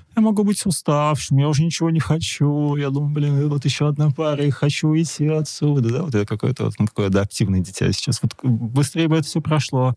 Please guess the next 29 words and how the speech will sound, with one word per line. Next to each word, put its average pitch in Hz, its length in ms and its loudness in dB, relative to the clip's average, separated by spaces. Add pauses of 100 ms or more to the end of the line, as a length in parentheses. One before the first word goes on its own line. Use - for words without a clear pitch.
Или 107 180 2
я 101 120 2
такой, 95 240 -2 (140)
«О, 82 240 0 (180)
прямо 95 280 0
сейчас 160 480 -2
мне 107 180 2
необходимо 98 640 0
выполнить 101 580 -2
свою 87 380 -2
задачу 98 680 -2
и 92 420 0
в - 100 -16
тридцать 101 400 -4
третий 87 360 -4
раз 127 340 0
произнести 90 640 -2
те 92 160 -2
же 80 100 -6
самые 82 320 -2
слова 92 420 -2
качественно, 107 840 -2
уверенно, 101 500 0
чтобы 87 240 -4
меня 82 240 -2
услышали». 131 720 0 (400)
Мгм, 92 400 0
уже 87 240 -2
ресурс. - 420 -4